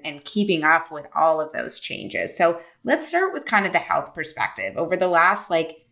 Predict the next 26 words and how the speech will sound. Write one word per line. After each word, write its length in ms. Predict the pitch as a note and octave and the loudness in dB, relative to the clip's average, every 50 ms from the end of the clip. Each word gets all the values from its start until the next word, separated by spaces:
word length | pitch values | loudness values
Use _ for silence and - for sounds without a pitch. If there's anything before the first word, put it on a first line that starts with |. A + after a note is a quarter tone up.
| _ _ _ | _ _ _
ten 240 | - - G3 F#3+ G3 | -2 0 0 0 2
plus 300 | G3 G3 F#3+ E3+ - - | 2 2 2 2 2 0
years, 320 | G3+ G#3 G#3 F3+ E3 E3 - _ _ | 2 4 4 4 4 2 -4 _ _
how 340 | - - - G3 G3 G#3 A#3+ | -12 -4 2 4 4 6 6
have 140 | C#4 C#4 D4 | 4 4 2
you 140 | D4 C4 | 2 2
witnessed 520 | A3 F#3 E3 F#3 F#3+ F#3+ G3 F#3+ E3+ - - | 0 2 2 2 2 2 2 -2 -4 -4 -2
kind 160 | - - D#3 | 0 0 0
of 160 | D#3 D3+ - | 0 -2 0
things 400 | - E3+ D#3+ E3 E3 D#3+ - - | 0 0 0 0 -2 -4 -6 -8
changing 540 | - - - F3 D#3+ D#3+ D#3 D#3 D#3 D3 D3 | -8 -8 -6 -6 -6 -6 -6 -6 -8 -8 -8
in 60 | D3 | -8
the 60 | D3 | -8
health 240 | C#3+ C#3 C#3 D3 - | -4 -2 -2 -2 -4
and 100 | D3 C#3+ | -6 -6
wellness 300 | C#3 C3+ C#3+ D3 - - | -4 -4 -4 -4 -4 -6
space, 340 | - - - - - - - | -8 -8 -8 -8 -8 -8 -8
especially 460 | - - - - G3 G3 - - G#3+ G3+ | -8 -4 0 2 2 2 2 0 0 0
because 300 | G3 E3+ - E3+ D#3 D#3 | -2 -2 -4 -6 -6 -4
you 100 | E3 D#3 | -6 -6
do 220 | D3+ D#3 D#3+ D#3+ | -4 -4 -4 -2
have 300 | D3+ D3 D3 D3 D3 - - _ _ _ _ | 2 2 2 2 2 -2 -8 _ _ _ _
such 340 | - - - - F#3+ F3+ - | -8 -4 0 2 2 2 2
a 60 | F#3+ | -2
public 480 | - - - D#3 - D#3 - - - _ | -2 0 -2 0 0 0 -2 -2 -4 _
platform? 720 | - G3+ G#3+ - - - - - - - - - - - | 2 2 2 2 2 -2 -6 -8 -8 -8 -10 -10 -12 -14